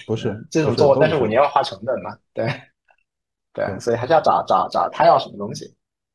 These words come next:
Speaker 2: 挺好的。
Speaker 1: 而且
Speaker 2: 然后那个，
Speaker 1: 你一定要，
Speaker 2: 那个
Speaker 1: 一定要小心啊，对，
Speaker 2: 说。
Speaker 1: 那个创业，创业和投资是返聘最快的，
Speaker 2: 嗯。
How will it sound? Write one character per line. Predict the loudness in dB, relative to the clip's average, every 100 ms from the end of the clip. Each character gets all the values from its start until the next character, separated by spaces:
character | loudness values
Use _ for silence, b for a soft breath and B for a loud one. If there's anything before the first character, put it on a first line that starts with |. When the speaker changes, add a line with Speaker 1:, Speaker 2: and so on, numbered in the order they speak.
| _ -4
Speaker 2:
挺 | 2
好 | 2
的。 | 2
Speaker 1:
而 | 4
且 |
Speaker 2:
然 | 4
后 | 4
那 | 4
个， |
Speaker 1:
你 | 4
一 |
定 | 4
要， | 4
Speaker 2:
那 | 2
个 | 0
Speaker 1:
一 |
定 | 2
要 | 2
小 | 0 -4
心 | -6
啊， | -8 -6 -8 -12 -12
对， | -12 -4
Speaker 2:
说。 | -2
Speaker 1:
那 | -2
个 | -4 -12 _ _
创 | -4 2
业， | 2 2
创 | 2 2
业 | 2
和 | 0 0
投 | -2
资 | -2
是 | -4
返 | -4 -6
聘 | -6 0
最 | 0
快 | 2 -2
的， |
Speaker 2:
嗯。 | -6